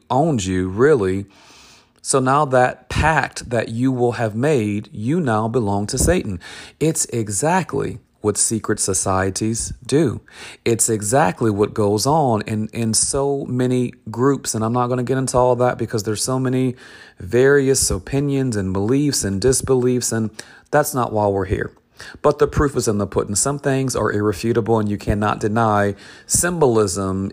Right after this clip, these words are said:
and happenings and what's going on. You are seeing the intensity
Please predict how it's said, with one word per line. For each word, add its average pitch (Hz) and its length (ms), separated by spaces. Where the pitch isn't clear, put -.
and 104 180
happenings 107 800
and 101 160
what's 139 400
going 131 440
on. 104 420
You 135 560
are 131 160
seeing 117 640
the 107 280
intensity 101 1080